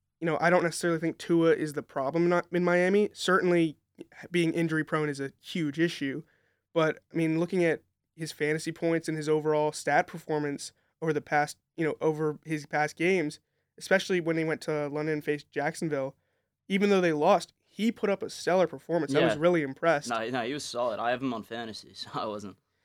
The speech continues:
Speaker 1: Yeah, I'm, I made the unfortunate decision to bench him 'cause I didn't think he would do well, and that,
Speaker 2: Yeah.
Speaker 1: that came back to bite me in the
Speaker 2: S-,
Speaker 1: butt a
Speaker 2: yeah,
Speaker 1: little
Speaker 2: same
Speaker 1: bit.
Speaker 2: here. <laughs>
Speaker 1: Um,
Speaker 2: Uh.
Speaker 1: now, with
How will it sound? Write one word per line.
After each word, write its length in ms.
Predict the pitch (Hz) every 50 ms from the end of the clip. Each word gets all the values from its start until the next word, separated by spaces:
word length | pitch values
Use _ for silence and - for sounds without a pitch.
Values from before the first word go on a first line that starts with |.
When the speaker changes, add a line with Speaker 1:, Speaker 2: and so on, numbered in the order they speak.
| _ _ _ -
Speaker 1:
Yeah, 340 | - 175 180 175 175 175 - -
I'm, 240 | 170 175 185 202 -
I 140 | 170 175 185
made 180 | 190 185 180
the 120 | 165 175 175
unfortunate 520 | 170 170 165 175 165 156 - 160 151 -
decision 380 | - - - 175 165 156 160 156
to 100 | 156 147
bench 300 | 139 147 151 165 160 -
him 120 | 156 156
'cause 140 | 151 - 156
I 60 | 151
didn't 180 | 151 156 156 147
think 160 | 160 160 156
he 100 | - 151
would 140 | 147 143 135
do 180 | 147 147 151
well, 240 | 147 147 143 135 143
and 120 | 139 139 123
that, 40 |
Speaker 2:
Yeah. 240 | 139 - - - -
Speaker 1:
that 160 | 151 151 -
came 200 | - - 160 156
back 200 | 147 147 143 - -
to 80 | -
bite 200 | 143 147 147 143
me 80 | - 147
in 80 | 143 139
the 60 | 127
Speaker 2:
S-, 40 | 131
Speaker 1:
butt 160 | 139 135 -
a 40 | 143
Speaker 2:
yeah, 40 | 131
Speaker 1:
little 140 | 135 135 135
Speaker 2:
same 200 | - - - -
Speaker 1:
bit. 180 | 113 107 104 _ _
Speaker 2:
here. 300 | - 190 151 - - 139 - _ _ -
<laughs> 200 | - - - - 156
Speaker 1:
Um, 360 | 160 156 156 160 160 160 - -
Speaker 2:
Uh. 200 | - 50 50 - - _ _ _ _ _ _ _ _ _ _ -
Speaker 1:
now, 340 | 170 170 170 170 170 170 160 - _
with 280 | 170 170 196 208 202